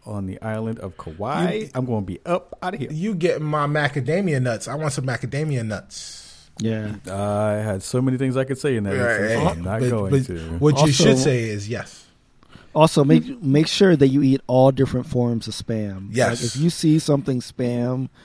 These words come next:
Speaker 3: on
Speaker 1: Yeah.
Speaker 3: a restaurant menu, eat it. It's
Speaker 2: Right.
Speaker 3: good.
Speaker 2: Yes.
Speaker 1: Is it really?
Speaker 3: Yes.
Speaker 2: Oh, yes, seriously.
Speaker 3: It
Speaker 2: Yes.
Speaker 3: is excellent.
Speaker 2: Yes.
Speaker 1: I mean, I like sp-, I like Spam.
Speaker 3: No,
Speaker 1: I mean, I
Speaker 3: it
Speaker 1: like
Speaker 3: is
Speaker 1: Spam.
Speaker 3: like,
Speaker 2: It's
Speaker 3: the
Speaker 2: different.
Speaker 3: real there.
Speaker 2: Yeah, it's different in Hawaii.
Speaker 3: Yeah.
Speaker 1: Is it really?
Speaker 2: Yeah.
Speaker 3: Yeah, man.
Speaker 1: I heard that, I heard, like, I heard, like, Kentucky Fried Chicken is different in Jamaica.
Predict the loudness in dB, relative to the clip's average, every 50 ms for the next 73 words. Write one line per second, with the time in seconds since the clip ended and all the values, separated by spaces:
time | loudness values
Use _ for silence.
0 | _ _ -4 2 6 8 10 10 10 8 6 4 2 2 2 2 2 2 2 2
1 | 2 2 2 0 0 -2 -2 -2 -2 -4 -8 -8 -8 -8 -6 -6 -6 -4 -4 -2
2 | -2 -4 -6 -10 -12 -12 -12 -12 -12 -14 -16 -10 2 8 8 10 10 10 8 8
3 | 6 6 6 4 4 6 6 6 8 8 8 10 10 10 10 12 10 10 10 10
4 | 6 6 6 8 8 6 6 4 2 2 0 0 -2 -4 -8 -2 4 6 8 8
5 | 8 6 4 2 2 -2 -6 -8 -6 -6 -4 0 4 4 4 4 2 2 2 4
6 | 4 6 6 6 6 4 4 2 0 -4 -8 -2 2 2 4 4 4 2 0 -2
7 | -4 -4 -2 -2 -4 -4 0 6 8 10 10 10 10 8 8 8 10 8 8 6
8 | 4 4 4 4 4 2 0 -2 -6 -6 -2 2 2 4 4 4 4 6 6 6
9 | 4 4 2 0 -2 -4 -6 -8 -8 -10 -12 -6 -2 0 0 2 2 0 0 -2
10 | -2 -4 -2 2 2 2 2 2 -2 -2 -4 -4 -6 -8 -8 -10 -12 -14 -16 -18
11 | -20 _ _ _ _ _ _ _ _ _ _ -2 2 4 6 6 6 6 4 4
12 | 2 2 0 -2 -6 -8 -12 -16 -16 -16 -12 -10 -6 -2 0 0 0 2 6 8
13 | 8 8 8 6 6 6 8 8 8 8 6 4 4 2 0 0 0 2 2 2
14 | 2 2 0 0 0 0 -2 -2 0 0 -2 0 0 -2 0 0 -2 0 0 -2
15 | -2 -2 -2 -2 -2 -2 -2 -4 -4 -4 -6 -6 -10 -12 -14